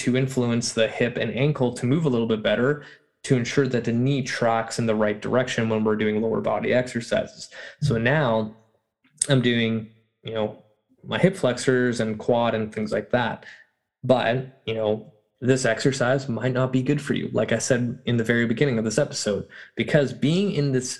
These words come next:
position might be causing unwanted stress on that hip flexor. So there's a couple of things. Something as simple as, like, let's put a little foam pad underneath the knee. That tends to fix it.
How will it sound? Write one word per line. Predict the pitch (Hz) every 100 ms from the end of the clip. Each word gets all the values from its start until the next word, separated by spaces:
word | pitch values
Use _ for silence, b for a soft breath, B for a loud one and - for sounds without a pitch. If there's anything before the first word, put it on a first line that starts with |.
| _ -
position | 123 175 - 113 113 117 B B B -
might | 110 117 127 180 -
be | 135 143
causing | 135 - 123 135 127 120 117 - -
unwanted | 135 165 131 113 110
stress | - - 110 107 - -
on | 110 107 107
that | 110 107
hip | 170 165
flexor. | 82 80 - - - B B B
So | -
there's | 147 147
a |
couple | 143 123 113
of |
things. | - 107 - - _
Something | - 160 165 156
as | 139
simple | 143 135 127
as, |
like, | 110 107 -
let's | 110 127 135
put | - 139
a | 135
little | 143 143
foam | - 127
pad | 131 131 123
underneath | 123 120 117 117
the | 117
knee. | 120 139 139 - -
That | 165 -
tends | 170 160
to | 131
fix | 143 143
it. | - -